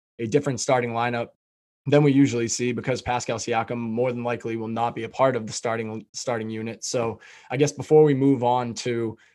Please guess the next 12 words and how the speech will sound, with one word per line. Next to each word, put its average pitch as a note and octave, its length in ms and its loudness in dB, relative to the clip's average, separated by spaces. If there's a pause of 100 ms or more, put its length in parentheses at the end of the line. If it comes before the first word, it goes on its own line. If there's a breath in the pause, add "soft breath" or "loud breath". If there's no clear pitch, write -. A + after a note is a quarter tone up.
uh, A2 260 -4
you B2 120 -8
know, A2 180 -8 (240)
games D3 240 4
that D#3 100 6
we're C3+ 120 2
looking C3 260 -2
forward B2 320 0
to B2+ 220 0
in B2 120 -4
this C#3 220 0
season, A2 460 -8